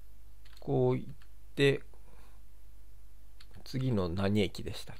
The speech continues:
け？えーっと、柴又で折り返すと。うん。これでいいんだよ。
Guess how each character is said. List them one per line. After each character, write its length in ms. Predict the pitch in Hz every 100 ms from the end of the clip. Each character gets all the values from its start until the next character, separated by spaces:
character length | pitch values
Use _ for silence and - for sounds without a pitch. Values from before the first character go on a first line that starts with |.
| -
け？ 160 | - - - - - - - - -
え 300 | 104 98 -
ー 20 |
っ 0 | -
と、 180 | 127 151 - -
柴 280 | - 131 135
又 280 | 131 135 143
で 200 | 226 -
折 200 | 90 -
り 60 |
返 200 | - -
す 140 | - -
と。 80 | - - - - - - - - - - -
う 20 | 85
ん。 80 | - - - - - - - - - - - - - - - - -
こ 120 | -
れ 80 | 143
で 100 | 135
い 40 | 120
い 60 |
ん 100 | 90
だ 80 |
よ。 60 | -